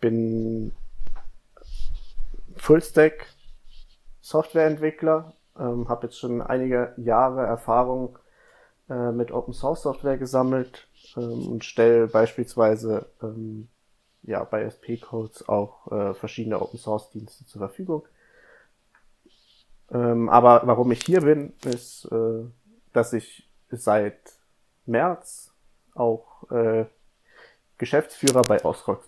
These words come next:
bin und wir dort, ja, auch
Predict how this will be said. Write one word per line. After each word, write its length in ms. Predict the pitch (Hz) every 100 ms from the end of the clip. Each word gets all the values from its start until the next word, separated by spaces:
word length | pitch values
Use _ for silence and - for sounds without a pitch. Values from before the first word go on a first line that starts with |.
| _
bin 200 | 120 107 - - - _
und 280 | - 113 101
wir 140 | 110 107
dort, 560 | 107 110 113 - - _ -
ja, 220 | 101 98 _ _ _ _ _ _ _ _ _ _
auch 260 | 107 92